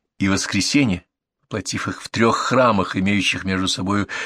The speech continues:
неразрывную связь и составляющих единое целое. В основании храма Христа Спасителя Витберг предложил устроить нижний храм воплощения в форме параллелограмма,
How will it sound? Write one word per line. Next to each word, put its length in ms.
неразрывную 580
связь 440
и 60
составляющих 720
единое 400
целое. 340
В 60
основании 560
храма 500
Христа 480
Спасителя 720
Витберг 520
предложил 520
устроить 640
нижний 480
храм 280
воплощения 800
в 100
форме 420
параллелограмма, 1000